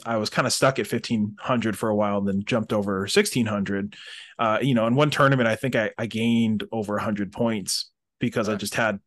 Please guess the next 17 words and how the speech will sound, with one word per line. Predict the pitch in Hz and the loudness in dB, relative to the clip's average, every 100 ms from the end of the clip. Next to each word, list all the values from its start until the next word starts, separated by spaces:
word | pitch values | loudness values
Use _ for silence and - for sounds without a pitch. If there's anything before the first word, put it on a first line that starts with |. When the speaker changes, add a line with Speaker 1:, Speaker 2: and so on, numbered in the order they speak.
| _ | _
Speaker 1:
really | 113 113 113 | -4 0 0
good, | 110 113 110 104 - - | 0 0 0 -2 -10 -8
um, | 113 101 98 95 98 - _ _ - - - _ _ _ - | -4 -2 -2 -2 -4 -10 _ _ -20 -20 -20 _ _ _ -2
I, | 165 120 | 0 4
I | 139 | 4
feel | 156 | 6
like | 143 143 | 6 6
I, | 135 | 4
I | 147 | 2
just | 139 - | 2 4
played | 143 127 | 4 4
pretty | - 151 135 | 2 2 4
well. | 120 127 | 6 4
I | |
played | 123 - 131 127 | 4 2 2 2
more | 120 107 | 0 2
practically. | 120 113 - 120 123 120 120 | 2 2 0 -4 0 0 0